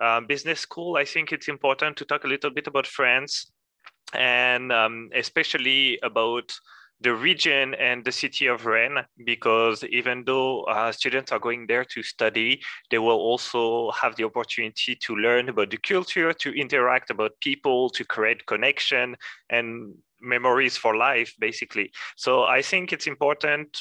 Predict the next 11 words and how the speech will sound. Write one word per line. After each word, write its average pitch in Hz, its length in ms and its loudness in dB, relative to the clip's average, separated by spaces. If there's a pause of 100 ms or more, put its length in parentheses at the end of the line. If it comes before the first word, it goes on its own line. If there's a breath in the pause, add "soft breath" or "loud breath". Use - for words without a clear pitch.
for 131 320 4
you 131 440 0
to 131 160 -8
get 135 180 -2
an 120 100 -2
idea 127 580 2
of 117 260 -2
which 127 280 -2
region 131 380 0
you're 117 140 -2
going, 160 420 -2